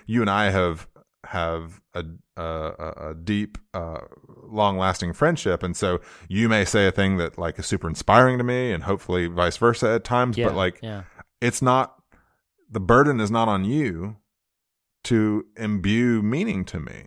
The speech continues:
Speaker 2: Right,
Speaker 1: Like,
Speaker 2: right.
Speaker 1: like, I
Speaker 2: Yes.
Speaker 1: have to sort of take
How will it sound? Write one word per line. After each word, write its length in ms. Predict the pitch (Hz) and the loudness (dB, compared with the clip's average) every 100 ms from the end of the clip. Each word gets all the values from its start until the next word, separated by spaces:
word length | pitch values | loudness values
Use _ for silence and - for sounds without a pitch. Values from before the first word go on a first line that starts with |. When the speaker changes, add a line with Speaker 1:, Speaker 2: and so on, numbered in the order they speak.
| - _ | -20 _
Speaker 2:
Right, 340 | 117 107 107 | -10 -4 -2
Speaker 1:
Like, 340 | 90 87 - - - | 0 -2 -6 -16 -14
Speaker 2:
right. 280 | 104 87 92 | -12 -10 -4
Speaker 1:
like, 180 | 90 - | -4 0
I 240 | 104 107 | 4 6
Speaker 2:
Yes. 80 | 117 | 4
Speaker 1:
have 300 | 95 107 107 | 4 2 2
to 160 | - 95 | 0 0
sort 320 | - 107 104 | 2 2 4
of 140 | 90 - | 2 -4
take 500 | - 110 110 - | -2 0 0 -4